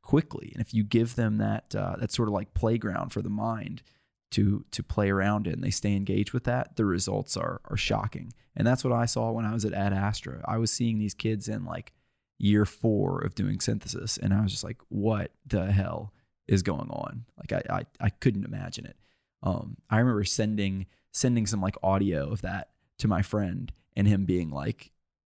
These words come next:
"These are, these are, like, second year law students, right? There's, there's no way these are, like, twelve, thirteen-year-olds." And it just, like, like, literally just couldn't believe it.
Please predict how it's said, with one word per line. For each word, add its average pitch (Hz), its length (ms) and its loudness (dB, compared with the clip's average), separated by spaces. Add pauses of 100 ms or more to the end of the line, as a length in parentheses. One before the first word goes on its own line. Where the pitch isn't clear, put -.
(240)
"These 101 280 4
are, 87 240 0
these 101 260 2
are, 95 80 -2
like, - 160 -2
second 101 340 0
year 80 160 -4
law 92 220 -4
students, - 540 -4
right? 110 180 4
There's, 104 220 2
there's 101 280 0
no 104 220 4
way 95 340 4
these 90 220 0
are, 95 100 0
like, 87 200 0
twelve, 92 380 0
thirteen-year-olds." - 920 -2
And 92 160 -4
it 120 60 0
just, 131 220 0
like, - 100 -2
like, 104 160 2
literally 135 420 2
just - 200 -4
couldn't 104 200 2
believe 98 300 0
it. - 160 -18